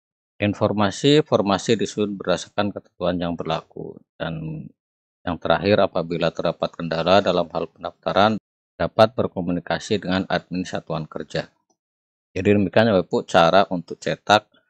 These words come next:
eh, bukti P D M non A S N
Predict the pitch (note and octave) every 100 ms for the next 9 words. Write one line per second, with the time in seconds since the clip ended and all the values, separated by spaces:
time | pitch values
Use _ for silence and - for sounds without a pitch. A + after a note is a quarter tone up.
0 | _ _ - F2 E2+ E2+ D#2 D#2+ E2+ _
1 | - F2+ E2+ D#2+ D#2 _ _ _ _ _
2 | - _ _ F#2 E2+ E2+ F#2+ F#2 F2 E2
3 | - - G2+ C3 F3